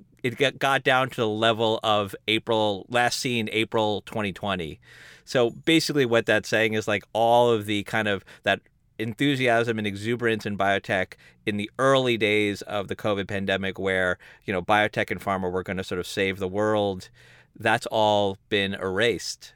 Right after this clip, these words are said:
uh, out of the sector. Uh, and now we're sort of trading back as if, like, covid didn't happen. Um, I will, I don't wanna be completely depressing here. I will say that, uh,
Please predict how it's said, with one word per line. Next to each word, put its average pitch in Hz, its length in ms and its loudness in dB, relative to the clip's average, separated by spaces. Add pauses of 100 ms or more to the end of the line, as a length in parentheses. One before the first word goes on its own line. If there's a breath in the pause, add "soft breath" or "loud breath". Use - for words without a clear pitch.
(140)
uh, 87 240 0
out 95 260 -2
of 87 140 -8
the 90 60 -10
sector. 87 540 -6
Uh, 85 200 -8
and 95 160 -10
now 92 160 -4
we're 95 100 -8
sort 92 180 -6
of - 40 -10
trading 92 520 -6 (280 loud breath)
back 90 320 0
as 90 220 -6
if, 90 260 -6
like, 82 220 -10
covid 87 480 -6 (100)
didn't 82 260 -8
happen. 82 580 -8
Um, 92 400 -6 (720 loud breath)
I 131 120 0
will, 160 360 4
I 123 100 2
don't 143 120 4
wanna 123 280 2 (120)
be 120 220 0
completely 143 480 0
depressing 95 460 -4
here. 92 200 -2
I 101 140 2
will 117 140 2
say 139 340 2
that, 113 320 2 (160)
uh, 95 180 0